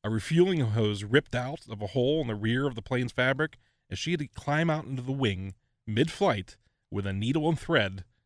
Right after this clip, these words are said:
and sew it up herself. <laughs> Now, there's photograph of this happening, actually, uh, if you Google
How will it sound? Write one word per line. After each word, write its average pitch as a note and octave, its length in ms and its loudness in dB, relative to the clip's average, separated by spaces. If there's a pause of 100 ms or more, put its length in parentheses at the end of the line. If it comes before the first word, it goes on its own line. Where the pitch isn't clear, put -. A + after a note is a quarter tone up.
(180)
and F#2+ 140 -8
sew - 380 2
it C3+ 80 4
up - 180 -6
herself. - 460 -10 (1040)
<laughs> - 60 -6 (960)
Now, B2+ 100 4
there's D3 200 0
photograph B2 580 6
of A2+ 220 -4
this G#2+ 160 -10
happening, G#2 400 -6
actually, G2 300 -18 (220)
uh, G#2+ 240 -2
if G2+ 120 -10
you G2+ 80 -10
Google G2+ 420 -10